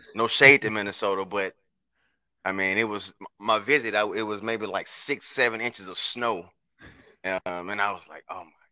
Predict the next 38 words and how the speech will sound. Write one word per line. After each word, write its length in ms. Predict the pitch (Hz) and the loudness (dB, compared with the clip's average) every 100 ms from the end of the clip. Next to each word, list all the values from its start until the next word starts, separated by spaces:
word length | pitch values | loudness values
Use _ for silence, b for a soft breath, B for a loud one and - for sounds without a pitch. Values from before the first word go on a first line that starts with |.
| _ | _
God." 320 | - - - - _ _ _ _ - | -14 -12 -12 -16 _ _ _ _ -10
But 120 | 95 | -8
they 100 | 95 | 0
offered 400 | 101 127 - 90 | 4 4 2 -10
me, 160 | 90 | -10
so 180 | 87 87 | -10 -6
I, 200 | 85 85 - | -4 -4 -6
you 120 | 85 | -12
know, 180 | 78 80 _ _ _ | -14 -14 _ _ _
being 200 | 98 104 | -10 -8
coachable, 480 | 107 135 127 98 85 | -4 -2 -2 -4 -8
I 120 | 82 | -8
accepted. 440 | 85 - 107 - 73 _ _ _ _ _ | -8 -8 -8 -8 -16 _ _ _ _ _
Um, 340 | 82 78 78 80 | -14 -12 -14 -6
but 140 | 90 | 0
it 80 | 139 | 2
ended 240 | 185 202 | 4 4
up 160 | 170 - | 4 6
turning 140 | 190 | 6
out 20 | |
to 60 | 151 | 8
be 60 | 127 | 2
a 80 | |
great 200 | 107 107 | 2 -2
time, 300 | - 98 76 | 0 -2 -2
man. 200 | 73 78 78 | -8 -14 -8
Great, 140 | 98 | -8
great 180 | - 101 | -6 -6
time. 80 | 90 | -4
I'm 60 | |
glad, 100 | 92 | -4
I'm 100 | 101 | -4
glad 200 | 104 117 104 | 4 6 6
I 80 | |
did 160 | 92 95 | 2 -2
go 80 | 82 | -6
to 40 | |
Minnesota. 340 | 76 73 78 | -10 -12 -12